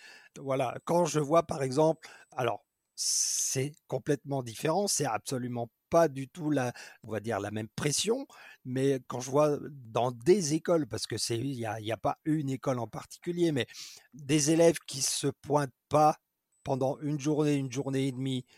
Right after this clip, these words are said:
qui te donnent aucune raison, qui ne s'excusent même pas et qui arrivent là comme ça, un petit peu en disant : « Oui, bah, de toute façon, je paye, je fais ce que je veux »,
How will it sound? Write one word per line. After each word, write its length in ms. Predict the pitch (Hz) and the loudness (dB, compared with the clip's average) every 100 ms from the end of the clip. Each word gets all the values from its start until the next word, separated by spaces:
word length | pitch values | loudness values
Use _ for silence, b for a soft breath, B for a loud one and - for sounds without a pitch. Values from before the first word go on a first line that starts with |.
| b - | b -18
qui 140 | 123 | -10
te 100 | - | -6
donnent 320 | 131 131 135 - - | -2 0 -2 -8 0
aucune 420 | 165 160 170 156 | 0 2 -4 -2
raison, 540 | 143 156 143 147 135 _ b b _ | 2 0 0 -2 -4 _ b b _
qui 140 | 131 127 | -12 -6
ne 120 | 139 | -4
s'excusent 680 | 139 175 175 - - 175 151 | 0 0 0 -6 -6 -6 -2
même 260 | 151 160 147 | -2 -2 -4
pas 440 | - 147 139 - B B | -2 0 2 -2 B B
et 160 | 135 135 - | -4 -4 -6
qui 140 | - 151 | -2 -2
arrivent 460 | 147 160 147 117 - B B B | 2 2 2 0 -6 B B B
là 260 | 170 147 156 | -2 2 2
comme 260 | - 143 - | 2 -4 -2
ça, 440 | - 147 151 - _ _ _ | 0 2 2 0 _ _ _
un 120 | 147 | -8
petit 220 | 160 - 170 | -6 -10 -8
peu 280 | 185 180 - B - | 0 0 0 B 0
en 120 | 147 | 2
disant : « 380 | 139 139 156 139 | 2 2 2 2
Oui, 220 | 139 180 | 0 2
bah, 160 | 147 139 | 4 4
de 100 | 139 | 0
toute 220 | - - | -4 -4
façon, 360 | 151 - 147 | -2 -2 -2
je 200 | 143 123 | -4 -2
paye, 340 | 151 - 175 143 | -2 4 4 4
je 140 | 120 | -2
fais 200 | 127 127 | -4 -2
ce 80 | - | -4
que 140 | - | -6
je 140 | 127 120 | -8 -4
veux », 280 | 156 214 | -2 -2